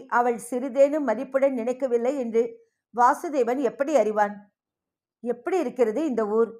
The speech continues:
என்று கேட்டான் வாசுதேவன். மாயாவுக்கு தான் ஊருக்கு போக வேண்டும் என்று நினைத்ததை சொல்ல ஞாபகம் இல்லை. "மாமா, இதல்லவா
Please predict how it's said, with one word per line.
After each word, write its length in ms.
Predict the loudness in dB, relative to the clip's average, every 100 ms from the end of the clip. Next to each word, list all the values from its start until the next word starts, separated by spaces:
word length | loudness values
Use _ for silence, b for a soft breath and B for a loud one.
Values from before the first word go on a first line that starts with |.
| _ _ -2
என்று 220 | -2 -2 -4
கேட்டான் 480 | -4 -2 2 2 2
வாசுதேவன். 600 | 0 0 -6 -6 -4 -6 -10 _ _ _ _ _ _ _ _ _ 0
மாயாவுக்கு 680 | 2 4 4 2 0 -2 -2 2
தான் 260 | 4 4 2
ஊருக்கு 380 | -4 -4 -6 -4
போக 280 | 0 2 2
வேண்டும் 300 | 0 -2 -2
என்று 180 | 0 0
நினைத்ததை 520 | -2 -2 -2 -2 -4 -4
சொல்ல 360 | -6 -4 -2
ஞாபகம் 460 | 0 0 0 -2 -4
இல்லை. 260 | -2 -4 -4 _ _ _ _ _ -4
"மாமா, 360 | 2 2 2 0 -4 _ _ -14
இதல்லவா 600 | -4 0 2 4 4